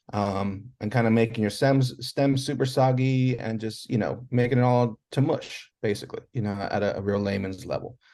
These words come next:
Um, but damping off comes from the pathogen pressure, which if you're not preventing pathogens from invading or per-, or defending pathogens from invading,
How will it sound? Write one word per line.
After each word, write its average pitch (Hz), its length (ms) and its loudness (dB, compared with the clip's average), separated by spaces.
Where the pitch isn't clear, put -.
Um, 95 400 -4
but 101 160 -2
damping 190 440 4
off 127 380 4
comes 120 260 2
from 110 580 0
the 107 80 -2
pathogen 160 640 2
pressure, 208 540 0
which 110 540 -2
if 113 160 -4
you're 135 100 2
not 180 220 2
preventing 135 920 0
pathogens 120 640 0
from 110 180 -2
invading 113 800 -2
or 104 200 -6
per-, - 180 -8
or 104 200 -2
defending 135 680 2
pathogens 110 580 -2
from 107 180 -2
invading, 104 560 -2